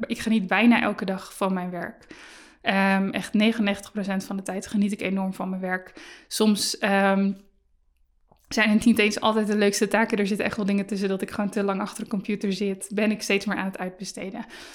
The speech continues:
Maar op heel veel momenten, ehm, ja, eh,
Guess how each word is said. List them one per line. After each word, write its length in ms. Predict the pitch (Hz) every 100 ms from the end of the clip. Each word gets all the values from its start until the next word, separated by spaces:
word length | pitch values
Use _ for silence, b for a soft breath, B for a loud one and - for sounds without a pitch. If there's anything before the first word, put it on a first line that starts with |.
| B -
Maar 520 | 202 202 - - - -
op 160 | 220
heel 220 | 214 226 233
veel 180 | 226
momenten, 720 | 208 202 196 196 190 180 - -
ehm, 360 | - 180 160 226 233 _ _ _ _ _
ja, 260 | - 208 - - _
eh, 100 | _